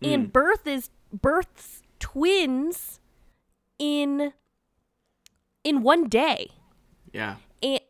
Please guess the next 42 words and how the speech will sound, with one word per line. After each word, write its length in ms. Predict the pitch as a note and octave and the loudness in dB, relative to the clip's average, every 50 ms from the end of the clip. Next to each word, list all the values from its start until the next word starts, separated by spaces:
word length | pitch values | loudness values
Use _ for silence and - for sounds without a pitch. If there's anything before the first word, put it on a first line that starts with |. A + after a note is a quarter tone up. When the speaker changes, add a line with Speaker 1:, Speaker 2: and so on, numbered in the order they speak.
| _ | _
Speaker 1:
and, 540 | - A#3+ B3 B3+ B3+ B3+ B3+ B3+ B3+ A#3 B3+ - _ _ _ _ - | 0 0 2 2 2 0 0 -2 -2 -4 -6 -8 _ _ _ _ -8
you 100 | B3+ C4 | -4 -2
know, 400 | B3+ A#3 A3 G#3+ G#3 G3+ G3+ - - | 0 0 2 2 0 0 -2 -4 -4
I 120 | F#3+ G#3+ | -4 -4
love 460 | G#3+ G#3 G#3+ A#3+ A#3+ B3+ C#4 C#4+ C4+ C4 | -4 -4 -2 0 0 0 0 -2 -2 -4
the 100 | D4 - | -2 0
outfits 460 | - F#3+ G3+ - - - A3 G3+ - | 2 2 0 0 -2 -6 -6 -6 -6
in 80 | G3+ G#3 | -8 -8
this 160 | G3 - - | -8 -6 -6
episode. 680 | F#3+ F#3 - F#3 - - G3 F#3+ F#3 F#3 F#3 F#3 F#3 - - - | -8 -8 -8 -10 -10 -6 -4 -2 0 0 0 0 -2 -4 -6 -4
You 120 | G#3+ G#3 | -4 -2
know, 140 | F#3+ D#3+ - - | -2 -2 -2 -2
uh, 220 | G2 F3 G3+ - - | 0 0 0 0 -2
side 240 | - - A3 G3+ G3+ | -6 -6 -4 -4 -2
note, 200 | G3+ F#3 D#3 - | -2 -4 -4 -4
the 60 | F3+ | -6
house 380 | F3+ - - G#3+ A#3+ C4+ - - | -6 -2 0 2 2 2 0 -6
is 140 | A3+ G3 - | -10 -10 -10
changing 580 | - - G#3+ F#3+ F#3+ G3 F#3+ F#3 G3 F#3 F#3 | -12 -10 -8 -8 -6 -6 -8 -8 -8 -8 -8
and 100 | F3 F3 | -8 -6
morphing 380 | F3 E3+ E3+ F3+ F3+ - F3+ E3+ | -6 -4 -6 -6 -6 -8 -8 -8
with 140 | F3 E3+ - | -8 -8 -8
every 320 | - F3 E3+ F3+ E3+ E3+ | -8 -8 -8 -8 -8 -10
season, 500 | - - - - E3+ E3 F3 D#3+ E3+ D3 - | -10 -12 -12 -12 -10 -12 -10 -10 -10 -10 -6
with 180 | F3 F#3+ F3+ - | -4 -4 -4 -4
every 180 | F3+ F3+ F3+ | -4 -4 -4
episode, 420 | E3 D#3 - E3+ - - D#3 D3+ D#3 | -6 -6 -8 -10 -10 -8 -10 -10 -8
you 40 | E3 | -10
know, 100 | E3 C#3 | -10 -10
into 260 | - F3 G3+ - F#3 | -8 -8 -8 -8 -10
the 100 | E3+ F3 | -10 -10
decade 380 | - E3+ E3 - - C3+ D3 D#3 | -8 -10 -10 -10 -12 -14 -14 -14
appropriate, 560 | - - D#3+ D3+ - E3 E3 D#3+ D3 D3 _ _ - | -14 -14 -14 -14 -14 -14 -14 -14 -14 -16 _ _ -16
um, 240 | D#3+ C#3+ C#3+ D#3+ | -14 -14 -14 -14
furniture 420 | - - G3 F#3 F3+ F3+ - - F#3+ | -10 -8 -6 -6 -6 -8 -10 -10 -10
and 80 | F3 | -10
everything. 460 | E3+ E3+ E3 E3+ - F3 E3 D#3+ E3 - - - - - B2 | -8 -10 -10 -10 -10 -12 -12 -12 -14 -16 -20 -20 -20 -16 -14
Speaker 2:
Mm-hmm. 140 | A#2 A2 F#2+ - - - - - - - A#3+ | -12 -12 -14 -14 -18 -20 -20 -20 -10 -4 0
Speaker 1:
And 400 | A#3 A#3 A#3 A#3 A3+ A3 - - _ - - | 0 2 2 0 0 -2 -6 -8 _ -2 0
episode 420 | A#3 A#3+ E4 E4+ - D4+ C4 - | 0 0 0 -2 -4 -4 -4 -4
three 240 | C#4 D#4 E4+ E4+ - | -4 -4 -4 -4 -4
ends 600 | - F#3+ F#3 F3 F3 F#3 F#3+ G#3 A3 - - - | -4 -4 -4 -4 -6 -6 -8 -10 -12 -14 -18 -20